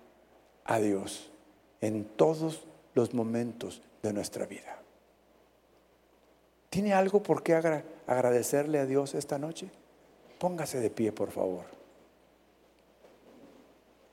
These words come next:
¿Tiene alguna situación en la que está siendo probada su fe esta noche?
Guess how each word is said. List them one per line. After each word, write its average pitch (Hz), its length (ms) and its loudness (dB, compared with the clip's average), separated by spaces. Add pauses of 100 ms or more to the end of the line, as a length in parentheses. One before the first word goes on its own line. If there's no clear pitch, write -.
(960)
¿Tiene 226 220 8
alguna 233 440 6
situación 196 760 6
en 233 120 4
la 156 180 12
que 151 180 10
está 170 300 6
siendo 185 360 2
probada 160 720 10
su 143 200 10
fe 180 420 12 (1500)
esta 143 260 2
noche? 175 300 0